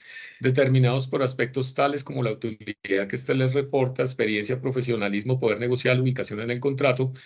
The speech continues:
deber de información sobre sus, los productos, sus costos, canales de información, etcétera.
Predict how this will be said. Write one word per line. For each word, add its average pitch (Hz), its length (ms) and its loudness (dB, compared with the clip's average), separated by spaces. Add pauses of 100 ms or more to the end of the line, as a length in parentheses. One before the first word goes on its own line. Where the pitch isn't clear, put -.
(280)
deber 127 300 6
de 143 80 -2
información 139 520 -4
sobre 139 240 -6
sus, 135 200 -6
los 117 180 -6
productos, 107 480 -4
sus 131 160 -8
costos, 127 400 -4
canales 113 400 -2
de 135 60 -4
información, 113 520 -4
etcétera. 127 520 -2